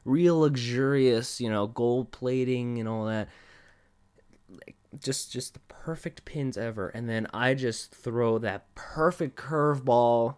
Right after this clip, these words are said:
you know, you can see the, whoo, you know, it just, whoo, and it just goes all the way to the edge. You know, you think I'm gonna get gutter ball, but guess what? I got enough spin on that bad boy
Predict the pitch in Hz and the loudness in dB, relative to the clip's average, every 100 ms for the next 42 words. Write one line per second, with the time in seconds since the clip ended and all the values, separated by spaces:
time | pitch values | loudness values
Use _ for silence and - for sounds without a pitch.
0 | - 123 117 113 117 127 131 - - 117 | -2 0 2 4 2 0 -4 -4 -4 -2
1 | 98 - - _ - - - - - - | -2 -6 -20 _ 2 10 10 10 -18 -12
2 | 135 110 107 110 - - - _ - 104 | -4 0 0 -2 -6 -18 -20 _ -18 -10
3 | 98 - - _ _ - - - - - | -10 -10 -16 _ _ -10 -10 -10 -16 -20
4 | - - 117 107 95 95 - 104 90 90 | -20 -6 -4 -4 -6 -8 -4 -4 -4 0
5 | 104 123 131 131 127 127 143 131 147 131 | 6 8 10 8 8 6 4 2 4 6
6 | 123 123 120 117 110 107 147 139 131 123 | 4 4 0 -2 -4 -4 -2 0 0 -2
7 | 117 113 127 135 123 104 95 95 - - | -4 -4 -4 -2 0 2 2 0 -6 -20
8 | - 110 127 - 127 101 - - 139 131 | -12 -8 -6 -2 0 0 -2 -10 -10 -8
9 | 120 123 139 139 - - 135 139 113 101 | -8 -4 -4 -6 -12 -2 0 2 2 0
10 | 110 101 95 95 95 | 0 0 0 -2 -4